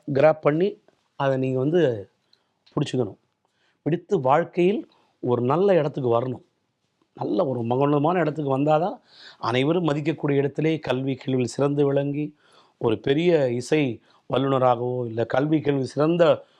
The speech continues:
ஒரு ப்ரொஃபஸராகவோ, அல்லது பேச்சுத்துறையின் ஒரு மிகப்பெரிய ஒரு இடத்துல இருந்து, இந்த மாதிரிலாம் லைஃப்ல வந்து ஒரு ஆம்பிஷன்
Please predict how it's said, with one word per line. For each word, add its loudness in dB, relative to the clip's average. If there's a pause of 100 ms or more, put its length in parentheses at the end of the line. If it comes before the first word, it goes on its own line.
(100)
ஒரு 0
ப்ரொஃபஸராகவோ, 0 (840)
அல்லது 0
பேச்சுத்துறையின் 0
ஒரு 0
மிகப்பெரிய 2
ஒரு 2 (400)
இடத்துல 0
இருந்து, -4
இந்த 2
மாதிரிலாம் 4 (440)
லைஃப்ல 4
வந்து 4
ஒரு 6
ஆம்பிஷன் 2